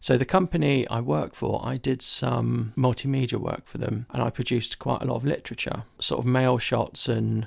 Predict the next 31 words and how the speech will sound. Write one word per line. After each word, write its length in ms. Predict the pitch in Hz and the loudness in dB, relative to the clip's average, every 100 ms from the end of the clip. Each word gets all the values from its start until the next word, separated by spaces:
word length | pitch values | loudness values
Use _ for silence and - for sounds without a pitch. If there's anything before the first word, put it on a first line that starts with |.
| - | -4
press 300 | - 123 - | -4 -4 -2
releases 760 | 117 117 113 - 117 117 113 | -2 -2 -2 -2 -2 -2 -4
and, 280 | 113 110 117 - | -2 -4 -4 -4
and 120 | 110 | -4
things 260 | 135 127 117 | -2 -4 -6
like 160 | - | -6
that 500 | 127 - - - - | -6 -6 -8 -6 -6
for 100 | - | 0
the 120 | 117 123 131 | 2 2 2
industry 600 | 120 117 - 117 113 104 - | 2 0 -2 -2 -4 -4 -6
that 120 | - | -4
we 120 | 110 | 2
work 340 | 139 160 - | 4 4 0
in. 220 | - 107 - - | -8 -8 -8 -2
And 140 | 135 | 0
so 180 | - 127 | 2 2
I 100 | 123 | 2
put 220 | - - | -2 -6
a 40 | - | -2
few 200 | 123 147 | 0 0
images 380 | 196 - 107 | 0 -2 -2
in, 240 | 107 107 107 | -2 -2 -2
and 380 | 117 120 120 117 - | -2 -2 -2 -4 -6
I 60 | |
spent 260 | - 147 131 | -4 -4 -2
a 60 | |
long 300 | 135 151 175 | 0 2 0
time 600 | 170 160 131 101 98 123 - | -2 -2 -2 0 -2 -4 -2
looking 440 | 135 135 143 135 | 0 0 0 -2
for 100 | - | -4
free 300 | - - 107 | -6 -2 -2